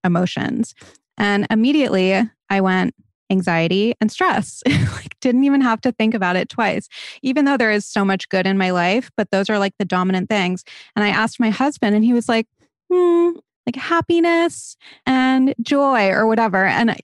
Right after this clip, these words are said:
and he has a very stressful, you know, h-, uh, high pressure job. But for him, like, that's just not his dominant emotion. And I feel like I, when I talk to a lot of my female friends about it, they were kind of on my end of the spectrum.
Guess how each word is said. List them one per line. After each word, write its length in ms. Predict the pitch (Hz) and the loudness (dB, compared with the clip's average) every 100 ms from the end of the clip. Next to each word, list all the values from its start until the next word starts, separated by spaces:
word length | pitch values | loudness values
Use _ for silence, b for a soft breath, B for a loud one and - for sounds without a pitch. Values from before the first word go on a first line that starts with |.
| - | -4
and 100 | 247 | -2
he 160 | 226 359 | 0 0
has 100 | 359 | 0
a 140 | 247 185 | -2 0
very 300 | 185 196 220 | 0 2 0
stressful, 1040 | - - 185 - - 196 190 185 190 208 _ _ - | -4 -4 -4 -4 -4 -2 0 2 0 -2 _ _ -4
you 100 | 196 | 0
know, 420 | 180 170 170 - - _ _ _ _ - | 2 2 0 -4 -8 _ _ _ _ -18
h-, 80 | - - | -8 -2
uh, 160 | 180 | 0
high 240 | 180 - 240 | 0 0 -2
pressure 380 | - 240 - 196 | 0 -4 -2 -4
job. 480 | 170 160 170 247 254 B B _ _ - | -2 0 0 0 -4 B B _ _ -4
But 120 | 226 | -4
for 200 | - 226 | -2 -2
him, 440 | 226 339 302 240 240 | 0 0 2 2 0
like, 320 | 202 202 - - _ _ _ _ _ - | 0 -2 -4 -16 _ _ _ _ _ -4
that's 180 | 208 - | -4 -2
just 200 | 262 214 | -4 0
not 220 | 190 196 | 0 0
his 160 | 208 | 0
dominant 360 | 175 190 196 190 | 0 0 2 2
emotion. 380 | 185 196 240 185 | 2 0 0 0
And 80 | 180 | 0
I 80 | |
feel 180 | 196 233 | 0 0
like 200 | 208 190 - | -2 -2 -4
I, 100 | 180 - | -6 -2
when 120 | 190 | 0
I 80 | 185 | 0
talk 240 | - 196 | -2 -4
to 140 | - 190 | -2 0
a 40 | |
lot 180 | 185 185 | 0 0
of 100 | 175 | 0
my 160 | 180 | -2
female 320 | 175 196 185 180 | 0 0 0 0
friends 300 | 190 220 214 | 0 0 0
about 200 | 180 175 | 0 0
it, 160 | 170 - | -2 -2
they 160 | 185 | 0
were 140 | 190 185 | 2 0
kind 220 | - 185 | 0 0
of 60 | 175 | 0
on 140 | 170 | 0
my 220 | 165 185 | 0 0
end 180 | 190 175 | 0 0
of 100 | - | -2
the 80 | 190 | -6
spectrum. 640 | - - - - - 214 | -4 -6 -4 -4 -2 -4